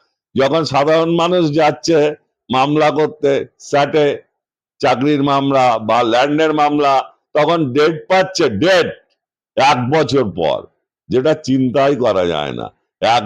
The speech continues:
বছর পরে কেউ ডেট পায়, কিন্তু আমাদের রাজ্যে এক বছর পরে ডেট পাচ্ছে। সুতরাং ডিএর মামলা সুপ্রিম কোর্ট যে পিছিয়ে দিয়েছে, আমার তো মনে মনে ঠিকই আছে, যে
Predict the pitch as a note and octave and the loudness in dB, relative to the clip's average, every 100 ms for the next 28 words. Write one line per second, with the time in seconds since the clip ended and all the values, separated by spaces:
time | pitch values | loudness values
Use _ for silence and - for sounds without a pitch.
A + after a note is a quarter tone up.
0 | G2 C3 B2 D#3+ D#3 D3+ E3 D#3+ D#3 D3 | -2 -2 0 -2 0 -2 0 0 0 0
1 | A2 C#3 - G3 G3+ A2+ - _ _ _ | 0 -2 0 2 2 2 -4 _ _ _
2 | _ B2 B2 C3 A#2 A#2 B2+ C#3 C#3+ A#2+ | _ -4 -2 0 0 -2 -2 0 0 0
3 | A#2+ G#2+ C#3 D#3+ C3 G2+ F2 G#2+ A#2 C#3 | -2 -2 0 2 2 -2 -4 -6 -2 -2
4 | A#2+ A#2 C3 B2+ G2 F#2 - D2+ C#2+ - | -2 -2 -2 -2 -2 -4 -6 -6 -6 -8
5 | - A1+ _ _ _ _ _ A#2+ A#2+ D3+ | -18 -18 _ _ _ _ _ -4 -2 -2
6 | A#2+ A2 C#3+ D#3 D#3 D#3 D3+ D3 C3+ B2+ | -2 0 2 2 2 2 2 2 2 0
7 | - C#3+ - D3+ D3 D3+ D#3 D#3 - _ | -2 -6 -2 -2 0 0 0 0 -4 _
8 | _ - C#3 C3+ C#3+ D3 D#3 E3 E3 D#3+ | _ -2 -2 0 -2 -2 0 2 2 2
9 | F3 D#3+ B2+ C3 A#2+ A#2 C#3+ D3+ - F3 | 2 2 2 0 2 0 0 -2 -2 -4
10 | F3 F3 F3 F3 F3 E3+ D#3 D3+ F3+ E3+ | -2 -2 -2 0 -2 -2 -4 -2 0 0
11 | D#3 D3+ E3 E3 _ _ _ F#2 C#3 | 0 0 -2 -6 _ _ _ -4 0